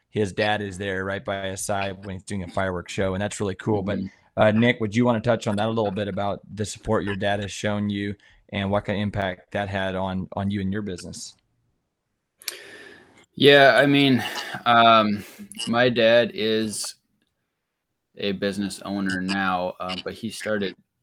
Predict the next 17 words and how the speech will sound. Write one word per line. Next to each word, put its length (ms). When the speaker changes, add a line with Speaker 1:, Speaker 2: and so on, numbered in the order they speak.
Speaker 2:
pretty 260
late 260
in 140
his 200
life. 440
Um, 520
and 340
so, 520
um, 380
I, 280
you 140
know, 100
I 80
didn't 220
have 420
necessarily 440
that, 360